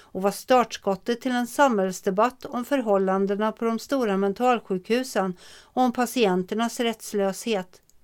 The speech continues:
Boktiteln är hämtad från det klassiska eposet Den gudomliga komedin,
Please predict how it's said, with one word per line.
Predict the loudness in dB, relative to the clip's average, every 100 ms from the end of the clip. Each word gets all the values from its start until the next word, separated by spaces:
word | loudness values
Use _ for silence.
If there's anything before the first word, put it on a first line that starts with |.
| -20 _ _ -20 -12
Boktiteln | 0 0 0 0 0 2 0 2
är | 2
hämtad | 2 2 0 2 2 0
från | -6 -2
det | -2
klassiska | 2 0 2 -4 -2 0 2
eposet | 2 0 -2 -4 0 -2 -2 -20 -20 -10
Den | 0 0 2
gudomliga | 2 4 4 6 4
komedin, | 2 0 2 2 0 2 -2